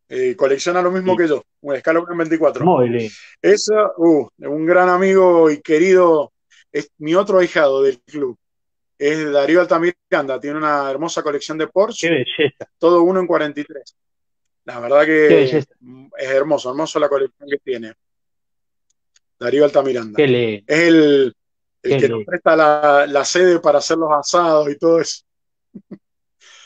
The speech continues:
Speaker 1: Él es el que nos facilita
Speaker 2: Qué
Speaker 1: el lugar.
Speaker 2: lindo.
Speaker 1: Bien, ahí
Speaker 2: Esto
Speaker 1: me,
Speaker 2: recién
Speaker 1: me
Speaker 2: vamos
Speaker 1: gusta
Speaker 2: por el
Speaker 1: porque
Speaker 2: sábado,
Speaker 1: Pablito
Speaker 2: aclaremos que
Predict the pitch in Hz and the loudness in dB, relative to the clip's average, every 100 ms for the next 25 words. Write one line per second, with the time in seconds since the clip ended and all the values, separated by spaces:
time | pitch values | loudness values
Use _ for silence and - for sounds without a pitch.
0 | _ _ - 139 143 139 139 131 135 131 | _ _ -12 -8 -4 0 2 0 -4 -6
1 | 135 135 151 143 127 123 110 101 _ _ | -6 -2 2 4 4 2 0 -6 _ _
2 | _ _ _ _ _ _ _ _ _ _ | _ _ _ _ _ _ _ _ _ _
3 | _ _ _ _ _ _ _ _ _ - | _ _ _ _ _ _ _ _ _ -6
4 | 139 139 131 - - - 214 220 233 220 | 0 2 2 2 4 2 2 2 4 4
5 | 185 156 151 277 165 143 139 156 156 247 | 4 4 4 4 4 2 -2 0 0 0
6 | 233 170 156 151 143 127 | 0 0 -2 0 -4 -6